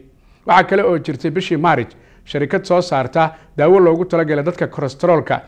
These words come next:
inay ka yarayso ama ka saarto, in markay adeegsadeen dadkii, shan qofoodna ay ku dhimatay, ilaa iyo boqol iyo dhowr qofna isbitaal ay seexdeen. Arrimahaasi waxay noqdeen arrimo la yaab leh oo mucjiso ah, laakiin dhammaantood shirkadaha waxaasi oo dhan mas-uulka ka ahi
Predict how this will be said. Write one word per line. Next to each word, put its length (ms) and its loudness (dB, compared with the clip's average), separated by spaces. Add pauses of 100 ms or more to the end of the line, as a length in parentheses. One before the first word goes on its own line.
(180)
inay 220 -2
ka 100 -2
yarayso 400 0
ama 140 -6
ka 100 -8
saarto, 480 -2 (260)
in 160 2
markay 300 -2
adeegsadeen 560 -2
dadkii, 400 -2 (140)
shan 220 -2
qofoodna 440 0
ay 60 -2
ku 120 -4
dhimatay, 380 0 (260)
ilaa 220 2
iyo 160 0
boqol 460 -4
iyo 180 -4
dhowr 180 4
qofna 300 -2 (200)
isbitaal 440 -2
ay 140 -2
seexdeen. 420 -2 (920)
Arrimahaasi 640 0 (340)
waxay 240 2
noqdeen 460 0
arrimo 400 -2
la 120 -4
yaab 240 0
leh 100 0
oo 100 -4
mucjiso 360 -4
ah, 120 0 (220)
laakiin 320 -2
dhammaantood 540 -2
shirkadaha 640 -2
waxaasi 440 -2
oo 120 -4
dhan 160 -2
mas-uulka 380 -6
ka 140 0
ahi 200 0